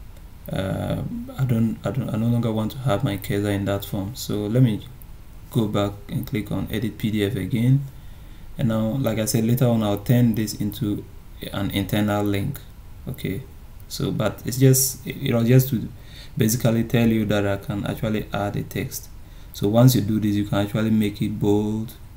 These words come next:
or do any editing that you may want to do, italic, whatever, you know. It's up to you. You can also, for instance, uh,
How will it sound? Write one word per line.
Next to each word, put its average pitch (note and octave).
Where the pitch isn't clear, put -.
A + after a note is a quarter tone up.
or G2
do A2
any G#2+
editing G#2
that G#2
you G2+
may G2+
want G2+
to -
do, G2+
italic, A2
whatever, A2
you C3+
know. G2+
It's -
up G#2+
to -
you. -
You A#2
can G#2
also, A2+
for G#2
instance, G#2+
uh, G#2